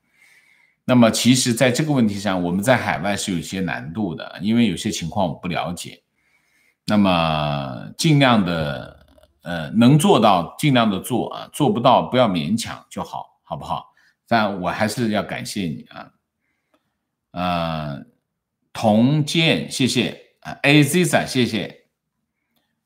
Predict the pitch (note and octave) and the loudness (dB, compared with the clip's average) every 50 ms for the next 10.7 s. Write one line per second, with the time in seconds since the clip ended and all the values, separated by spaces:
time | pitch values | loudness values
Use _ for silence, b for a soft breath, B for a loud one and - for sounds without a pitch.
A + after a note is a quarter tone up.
0 | _ _ _ _ _ _ _ _ - - B2 A#2 A2+ G#2+ - - - F3+ F3+ F#3 | _ _ _ _ _ _ _ _ -2 0 2 2 2 0 -2 -2 0 2 2 2
1 | F3 D#3 A#2+ G2 D#2 - - D3+ C3+ A#2+ B2+ A2 - - - - _ - - A2 | 2 2 2 2 0 0 0 0 0 0 0 -2 -4 -6 -10 -16 _ -8 -4 -2
2 | A2 G#2 G2+ G2+ G#2+ A#2+ C#3 C3+ A#2+ - - A#2+ A#2 - B2 G#2+ A#2 A2+ A2 A2+ | -2 0 0 2 2 4 4 4 2 2 -2 -2 -2 -2 -2 0 -2 -2 -2 -2
3 | A2 G#2 G2 A2 G#2 G2+ G2 - A#2 G#2 - G2 D2+ - - _ _ _ _ _ | -2 -2 -2 -4 -6 -6 -6 -6 -6 -6 -6 -8 -10 -10 -14 _ _ _ _ _
4 | _ _ _ _ _ _ _ _ _ - - - B2+ A2+ G2+ G2 A2 B2 C3+ B2+ | _ _ _ _ _ _ _ _ _ -14 -4 0 2 4 4 4 4 2 0 0
5 | - - D3 D3 D3 C#3+ - - D#3+ C3+ B2 C3 G#2+ D2+ - - - _ _ _ | 0 2 2 2 2 0 0 0 0 0 0 0 -2 -4 -6 -10 -18 _ _ _
6 | - - - G#2+ G#2+ A#2 C3+ D#3 D#3+ C3+ A#2+ G#2+ G#2 G#2 A2 B2 C3 B2 A#2+ A#2+ | -14 -8 -4 -2 0 0 2 2 2 2 4 4 2 2 2 2 2 2 2 2
7 | A#2+ A#2+ - G2+ A2 A2 A2+ B2 C#3 B2+ B2 A#2+ A#2+ A#2+ - C#3 C3 B2+ B2 - | 0 0 -2 -2 0 2 2 2 0 0 0 0 0 0 -2 -6 -8 -8 -8 -8
8 | - F2+ E2+ D#2+ - - - B2+ B2 A#2+ A2+ G#2+ G#2 G2 F2+ E2+ F2+ A2 A#2 G#2+ | -8 -8 -10 -10 -8 -6 -2 0 0 2 2 0 0 -2 -2 -2 0 0 -2 -2
9 | - - _ - - C3+ C3 B2+ B2 C3+ C3+ A#2 A2+ A2 G#2+ - F#2 D#2 D#2 F#2 | -4 -8 _ -4 -2 0 0 0 0 0 0 0 0 0 -2 -4 -6 -8 -8 -8
10 | F#2 F#2+ F2 E2+ D#2+ - - - C3 B2+ G2+ F#2 - - | -8 -8 -8 -10 -12 -10 -8 -6 -4 -4 -4 -4 -6 -8